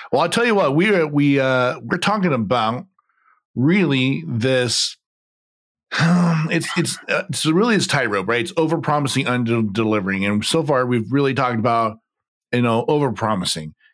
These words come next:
and, w-, and that finding that balance, finding the right client, setting, uh, you know, systems and processes in place, but still not, you know,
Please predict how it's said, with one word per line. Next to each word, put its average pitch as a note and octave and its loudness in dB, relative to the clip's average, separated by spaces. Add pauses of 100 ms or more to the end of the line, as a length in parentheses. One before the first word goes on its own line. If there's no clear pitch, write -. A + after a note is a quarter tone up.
(120)
and, A#2+ 0
w-, B2+ 0
and A#2 2
that G#2 -4
finding D3 2
that B2 0
balance, B2 0
finding C#3 0
the B2+ 2
right B2 0
client, A#2 -2
setting, C#3 0 (400)
uh, A#2 2
you C#3 -2
know, A#2 2
systems C3 -2
and G#2 -2
processes B2 0
in A2+ 2
place, A#2 0 (480)
but A2+ -4
still B2+ 0 (500)
not, D3+ 0 (420)
you C#3+ 2
know, B2 0